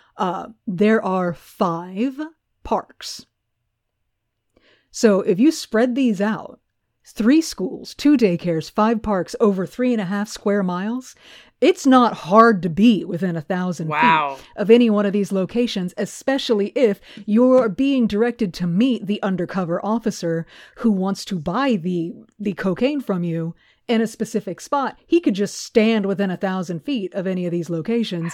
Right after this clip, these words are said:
Speaker 2: <sighs>
Speaker 1: and now you're at a first-degree enhanced felony.
Speaker 2: That is
Speaker 1: Especially
Speaker 2: really
Speaker 1: if he's lying about it.
Speaker 2: Yeah, that is a really interesting point. So I, you know, I just thought that was,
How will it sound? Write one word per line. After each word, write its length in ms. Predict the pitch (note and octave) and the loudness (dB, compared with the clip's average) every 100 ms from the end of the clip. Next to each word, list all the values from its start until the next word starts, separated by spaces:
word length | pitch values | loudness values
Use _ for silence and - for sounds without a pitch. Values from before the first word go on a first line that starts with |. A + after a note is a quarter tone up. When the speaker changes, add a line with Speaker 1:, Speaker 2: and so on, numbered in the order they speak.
| - - | -12 -20
Speaker 2:
<sighs> 160 | - | -6
Speaker 1:
and 220 | G#3 F#3+ | -2 -2
now 280 | F#3 F#3 G3 | -2 -2 -2
you're 220 | F#3 F#3+ F#3 | 0 0 -2
at 80 | |
a 60 | F3+ | -4
first-degree 540 | F#3+ F3+ - E3+ F3 | -6 -8 -8 -6 -6
enhanced 420 | E3+ D#3 E3 - - | -4 -8 -10 -14 -10
felony. 480 | F3+ D#3+ - - - | -8 -10 -16 -20 -12
Speaker 2:
That 380 | E3+ B3 C#4+ | -2 0 0
is 80 | G#3+ | 0
Speaker 1:
Especially 320 | D#4 D#4 A#3+ | 2 4 4
Speaker 2:
really 120 | G3 G3+ | 4 2
Speaker 1:
if 40 | |
he's 20 | F3+ | 0
lying 520 | F3+ G#3+ A3 F3 F3 | -2 0 0 -2 -6
about 280 | - - - | -8 -10 -14
it. 160 | - A#3+ | -14 -2
Speaker 2:
Yeah, 140 | D4+ | 0
that 220 | G3+ D#4 | 0 -2
is 120 | A#3+ | -4
a 60 | F3+ | -4
really 220 | F3 E3 | -4 -4
interesting 340 | D#3 - D#3 C#3+ | -8 -8 -10 -8
point. 320 | D3+ - - | -10 -10 -8
So 140 | F3 | -4
I, 360 | E3 F3 G3 - - | -2 2 2 0 -6
you 140 | A3 | -4
know, 140 | G3+ F3 | -2 -2
I 100 | G3 | 0
just 240 | A#3+ A#3+ | -2 -2
thought 200 | A3 F#3+ F#3 | -2 -2 -2
that 140 | E3 | -4
was, 200 | E3 E3 | -4 -10